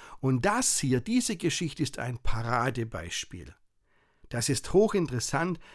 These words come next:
weil sie so umstritten ist. Ich möchte also jetzt in der nächsten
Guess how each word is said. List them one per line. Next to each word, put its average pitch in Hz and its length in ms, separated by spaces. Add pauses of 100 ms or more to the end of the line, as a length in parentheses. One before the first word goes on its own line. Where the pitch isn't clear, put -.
(120)
weil 240 420
sie 214 240
so 196 260
umstritten 170 760
ist. - 500 (840)
Ich - 160
möchte 190 420
also 143 260
jetzt 170 420
in 135 160
der 110 180
nächsten 139 720